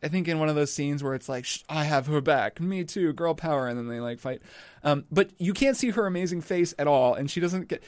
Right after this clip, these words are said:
she's, like, wearing all this makeup. And it's like, "Ah, you guys had Carrie Coon. She's the best actor in this whole damn thing. And you're barely using her." But she is in those. But anyways, Carrie Coon is my favorite actor. She's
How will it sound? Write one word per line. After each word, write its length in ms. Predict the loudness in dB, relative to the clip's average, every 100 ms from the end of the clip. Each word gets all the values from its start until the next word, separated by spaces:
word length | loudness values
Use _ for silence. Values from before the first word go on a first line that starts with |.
| -10
she's, 160 | 2
like, 100 | 2
wearing 180 | 2 2
all 100 | 2
this 160 | 0 -2
makeup. 320 | -4 -2 -4
And 80 | -2
it's 80 |
like, 160 | -4 -4 -2
"Ah, 100 | 0
you 140 | 2
guys 180 | 4 4
had 180 | 2 -2
Carrie 280 | 2 4 4
Coon. 260 | 2 0
She's 220 | 0 2
the 100 | 2
best 240 | 4 2 4
actor 260 | 0 2
in 60 | -4
this 120 | -4
whole 180 | -4 -2
damn 200 | -2 -4
thing. 240 | -6 -8 -8 -16 -14
And 60 | -2
you're 120 | 2
barely 340 | 4 6 4
using 280 | 4 -2 -6
her." 100 | -12 -16 -4
But 120 | 0
she 160 | 4 6
is 160 | 6 4
in 160 | -4
those. 260 | -6 -8 -2
But 140 | 2
anyways, 380 | 2 4 0 -2
Carrie 240 | -2 -2
Coon 340 | 0 -2 -4 -6
is 120 | -12
my 80 | -10
favorite 320 | -4 -2 -2
actor. 320 | -4 -4 -10
She's 340 | -10 -10 -12